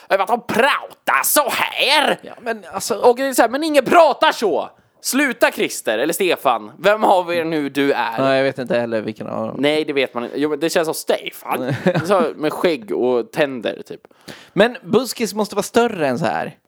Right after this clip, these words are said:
Speaker 2: Buskis kan inte vara typ Annika Andersson i, i liksom,
Speaker 1: Ja, det är mycket
Speaker 2: eh,
Speaker 1: Annika Andersson.
Speaker 2: eh, mödraskap och fiffelgädda.
Speaker 1: Ja.
Speaker 2: Det måste vara större. Är inte rena rama Rolf?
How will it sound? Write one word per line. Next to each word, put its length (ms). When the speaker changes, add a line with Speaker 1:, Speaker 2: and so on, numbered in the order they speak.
Speaker 2:
Buskis 460
kan 280
inte 200
vara 160
typ 240
Annika 320
Andersson 640
i, 540
i 240
liksom, 380
Speaker 1:
Ja, 100
det 60
är 80
mycket 160
Speaker 2:
eh, 60
Speaker 1:
Annika 220
Andersson. 360
Speaker 2:
eh, 160
mödraskap 760
och 220
fiffelgädda. 1200
Speaker 1:
Ja. 280
Speaker 2:
Det 100
måste 300
vara 300
större. 500
Är 280
inte 220
rena 240
rama 160
Rolf? 240